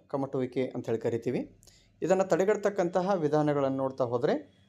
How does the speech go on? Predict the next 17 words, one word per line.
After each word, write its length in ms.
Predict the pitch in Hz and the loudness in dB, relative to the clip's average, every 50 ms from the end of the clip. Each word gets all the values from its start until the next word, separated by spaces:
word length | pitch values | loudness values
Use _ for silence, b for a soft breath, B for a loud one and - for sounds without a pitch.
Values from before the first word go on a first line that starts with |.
| - - | -2 2
ಆಹಾರ 280 | 147 147 156 185 196 | 2 4 4 4 4
ಪದಾರ್ಥಗಳಿಗೆ 600 | 196 202 185 165 175 170 170 170 156 156 156 190 | 4 4 4 4 4 2 2 0 -2 0 0 0
ಉತ್ಕರ್ಷಣೆ 640 | 202 160 143 143 - - 165 151 156 - 165 165 165 170 | 0 0 0 -2 0 0 0 0 0 -2 -2 -2 -2 -2
ತಡೆಗಟ್ಟುವ 560 | 165 147 127 131 147 147 147 - 151 147 139 | -2 -2 -2 0 0 -2 0 0 0 0 0
ವಸ್ತುಗಳನ್ನು 480 | 135 135 135 - 131 127 123 120 123 | 0 -2 -2 -2 0 0 0 -2 -2
ಅಥವಾ 200 | 123 120 147 151 | -4 -2 -2 -2
ಪ್ರತಿ 240 | 147 - 131 127 165 | -4 -4 -4 0 0
ಉತ್ಕರ್ಷಕಗಳನ್ನು 1000 | 156 147 147 - 151 139 - - 143 135 - 151 - 139 127 127 123 123 120 120 | 0 0 0 -2 -6 -4 0 0 0 0 0 -2 -2 0 0 0 0 0 -2 -4
ಸೇರಿಸ್ತಕ್ಕಂಥದ್ದು 920 | 117 - 139 127 127 127 - 135 131 135 131 127 127 127 190 262 - b b b b b b b b b - | -4 -2 0 0 0 -2 -4 -6 -4 -4 -4 -4 -2 0 -2 -2 -2 b b b b b b b b b -10
ಮತ್ತು 140 | 175 175 - | -2 2 4
ಆಹಾರ 300 | 190 165 160 175 202 202 | 4 4 6 6 4 4
ಪದಾರ್ಥಗಳನ್ನು 680 | 196 202 190 190 185 175 185 170 170 165 160 175 208 233 | 4 4 2 2 2 2 2 4 4 4 4 2 0 0
ಗಾಳಿ 280 | 226 151 139 143 151 156 | 2 4 4 6 6 4
ಪ್ರವೇಶಿಸದ 840 | 151 156 139 131 151 170 175 175 165 143 - 139 120 139 180 220 - - - | 4 2 2 4 4 4 4 2 -2 -2 -2 0 0 2 0 0 -4 -4 -2
ಸಂಗ್ರಾಹಕದಲ್ಲಿ 920 | - 147 135 131 143 147 139 135 - - 127 120 123 120 143 226 302 - - | 0 0 2 2 2 2 2 0 0 0 0 2 0 0 0 -2 -4 -6 -10
ಶೇಖರಿಸಿ 500 | - - 151 135 131 - 123 110 - - | -4 -2 0 0 0 0 -2 -2 -4 -4
ಇಡುವುದು. 520 | - - 117 110 104 98 98 - - _ | -6 -4 -2 -2 -2 -4 -6 -10 -14 _